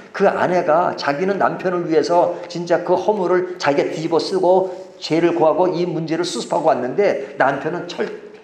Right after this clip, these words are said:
철다스러니가 없는 정도가 아니라 진짜, 진짜 뭘 몰라도 한참 모르는 거죠. 그러니까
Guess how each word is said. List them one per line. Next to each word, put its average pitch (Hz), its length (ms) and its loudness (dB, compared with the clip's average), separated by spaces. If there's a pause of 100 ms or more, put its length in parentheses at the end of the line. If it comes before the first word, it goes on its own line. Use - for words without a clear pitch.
(180)
철다스러니가 156 840 -2
없는 135 200 0
정도가 127 320 0
아니라 139 420 0 (140)
진짜, 214 520 -2
진짜 - 240 -6
뭘 160 160 0
몰라도 147 280 -4
한참 190 260 -10
모르는 98 260 -10
거죠. - 280 -16 (1000)
그러니까 185 520 -2